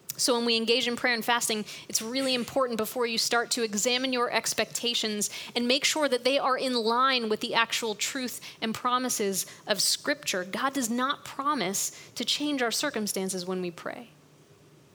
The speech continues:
Prayer is not guaranteed to change our circumstances for the better, but the, but the promise of Scripture is that prayer will always change us for the better. And so our faith should not be in our prayer or our fast,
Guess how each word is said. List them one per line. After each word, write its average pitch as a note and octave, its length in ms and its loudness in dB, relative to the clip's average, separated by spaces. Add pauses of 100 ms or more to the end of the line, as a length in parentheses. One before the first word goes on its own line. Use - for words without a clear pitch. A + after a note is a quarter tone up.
(800)
Prayer C4 220 2
is B3+ 100 -2
not A#3 140 -2
guaranteed A3 420 -2
to F#3+ 80 -6
change G#3 300 -2
our F#3+ 40 -2
circumstances G3 640 -4
for - 140 -8
the F#3 80 -4
better, G3 200 -2
but F#3 140 -6
the, F#3+ 100 -6 (280)
but F#3+ 80 -4
the G#3+ 60 -4
promise B3+ 500 0 (180)
of G3 100 -6
Scripture - 440 -2
is F#3 180 -2
that - 380 -4
prayer A#3+ 280 -4
will A3+ 200 -4
always A3+ 400 0
change A3 420 -2 (140)
us - 460 -4 (200)
for G3 140 -8
the F#3 60 -6
better. - 340 -6 (1400)
And G#3 100 -6
so A3+ 140 0
our A3 100 0
faith - 560 -2 (320)
should A3 240 -2
not B3 220 -2
be B3+ 160 -4
in A3+ 80 -2
our G3+ 120 0
prayer A3 460 -4
or G#3 220 -4
our G3 160 -2
fast, G#3+ 680 -2